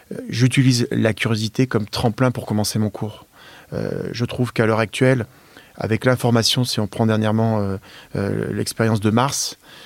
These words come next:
euh, l'inf-, la, l'information est, est riche et, et, et les élèves, euh,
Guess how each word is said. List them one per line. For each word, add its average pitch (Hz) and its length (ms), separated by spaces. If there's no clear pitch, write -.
euh, - 220
l'inf-, - 320
la, 113 140
l'information 123 560
est, 120 180
est 123 100
riche 131 440
et, - 160
et, 131 220
et - 20
les 123 180
élèves, 135 240
euh, - 840